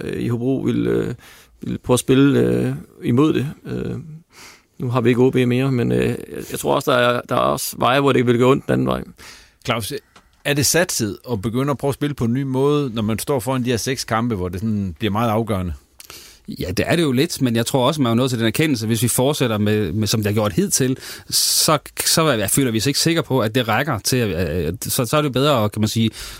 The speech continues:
Speaker 3: øh, angribe af det bedste forsvar, som, <laughs> som der er nogen, der siger, og, og gå all in på det. Men det er klart, som, som Kenneth siger, vi så, og det tror jeg også, jeg ved, Kenneth Nielsen stod og så kampen i, i dag i Vrå.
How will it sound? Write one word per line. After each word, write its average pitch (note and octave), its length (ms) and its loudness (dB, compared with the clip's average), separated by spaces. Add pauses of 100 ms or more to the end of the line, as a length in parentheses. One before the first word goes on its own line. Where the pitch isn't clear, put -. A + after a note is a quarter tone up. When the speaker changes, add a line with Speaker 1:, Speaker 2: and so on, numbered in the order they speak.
(120)
Speaker 3:
øh, G#2 320 2
angribe B2 400 0
af G#2 40 0
det G#2 100 0
bedste B2 220 0
forsvar, C3 420 0
som, G2+ 200 0 (300)
<laughs> F#2+ 240 -2
som G2+ 320 0
der G#2+ 80 0
er G2+ 40 2
nogen, A#2 160 2
der A#2 60 0
siger, A#2+ 240 0 (320)
og, G2 300 2
og G#2+ 120 -2
gå A2+ 220 2
all C#3+ 80 2
in B2+ 120 2
på B2+ 100 -2
det. C3+ 260 0
Men A#2 240 0
det A2 60 0
er G2+ 40 -4
klart, C3+ 240 0
som, G#2+ 260 0
som A2 160 0
Kenneth A#2+ 280 0
siger, C3 240 0
vi A2 100 -4
så, C#3+ 160 2
og A#2+ 300 2 (220)
det G#2 120 0
tror C3 100 2
jeg A2+ 80 2
også, B2+ 140 2
jeg A#2+ 80 0
ved, B2 100 2
Kenneth A#2 200 -2
Nielsen B2 240 0
stod A#2+ 180 0
og G#2+ 60 0
så D3 180 2
kampen A#2+ 520 0
i, G2+ 80 0
i G#2+ 140 -2
dag A#2 240 0
i G#2+ 180 0
Vrå. A#2 380 0